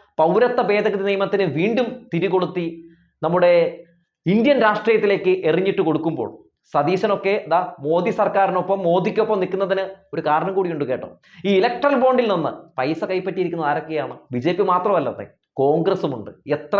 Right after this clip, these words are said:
രൂപ, അതെവിടെ കൊടുത്തു, അതെങ്ങനെ വന്നു എന്നുള്ള ചോദ്യങ്ങളൊക്കെ സുപ്രീം കോടതി നേരത്തെ ചോദിച്ചിട്ടുണ്ട്. ഇലക്ട്രൽ ബോണ്ടിൽ നിന്ന് പണം കൈപ്പറ്റാത്ത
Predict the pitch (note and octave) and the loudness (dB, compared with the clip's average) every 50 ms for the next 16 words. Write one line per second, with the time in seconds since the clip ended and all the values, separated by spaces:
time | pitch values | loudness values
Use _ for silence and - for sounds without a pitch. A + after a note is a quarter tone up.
0 | F#3 D#3 D#3 B2+ G#2 G#2 G2 - - - B2+ C3+ C#3+ D3 G3 - - E3 F#3+ F#3 | 0 0 0 0 -2 -4 -8 -8 -6 -4 -2 0 0 0 2 0 0 0 0 -2
1 | - D3+ C#3 C3+ - D#3+ E3 F#3+ A#3 A#3+ A3+ F#3+ E3+ C#3+ B2 - - - - _ | 0 -2 -2 0 0 0 0 2 2 2 2 2 0 -2 -4 -6 -10 -20 -20 _
2 | _ - A#2 C3 C#3 D3 C#3+ - C#3 C#3 D3+ E3 E3+ F3 E3+ D3+ - F3 E3+ E3 | _ -14 -10 -6 -6 -6 -4 -4 -4 -2 -2 0 0 -2 -2 -2 0 -2 -2 -2
3 | - - - - _ _ _ _ _ - F3 E3 F#3+ A3 A3 G3+ G#3+ G3 F#3 F#3+ | -4 -10 -18 -20 _ _ _ _ _ -4 -4 0 2 2 2 4 2 2 2 2
4 | F#3+ F3 F3 F3+ F3 F#3+ F3 - E3 D#3 D#3 - D#3+ - A#2 G2 F#2+ F#2 _ _ | 2 2 2 2 2 0 -2 0 0 -2 -2 -2 -6 -8 -10 -12 -12 -18 _ _
5 | _ _ _ _ _ _ _ _ - - D3+ E3+ E3+ E3+ A#3 A3+ G#3+ A#3 A#3 A#3 | _ _ _ _ _ _ _ _ -4 0 0 0 2 2 2 4 4 4 4 4
6 | A3+ A3+ A#3 G#3+ - - - F#3+ F3+ F#3 A3 A3+ G3 A3 G#3+ G#3+ A3+ - A#3 A3 | 2 2 0 -2 -2 -4 0 0 2 2 2 0 2 0 2 2 2 2 2 2
7 | - | 2